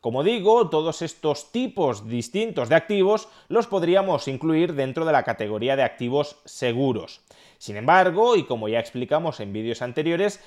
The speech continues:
la rentabilidad que hoy están ofertando estos distintos tipos de activos seguros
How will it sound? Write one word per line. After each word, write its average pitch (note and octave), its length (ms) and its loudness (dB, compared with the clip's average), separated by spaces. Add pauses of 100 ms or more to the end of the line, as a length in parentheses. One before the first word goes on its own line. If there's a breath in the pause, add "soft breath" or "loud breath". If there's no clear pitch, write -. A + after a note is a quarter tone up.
(120 soft breath)
la D3 180 4
rentabilidad C#3 920 2
que D3 220 4
hoy G#3 220 4
están C#3+ 280 -2
ofertando D3+ 720 -2
estos F3+ 400 -4
distintos B2 720 -8
tipos E3+ 320 -6
de G#2+ 80 -6
activos C#3+ 480 -4
seguros F#3 500 4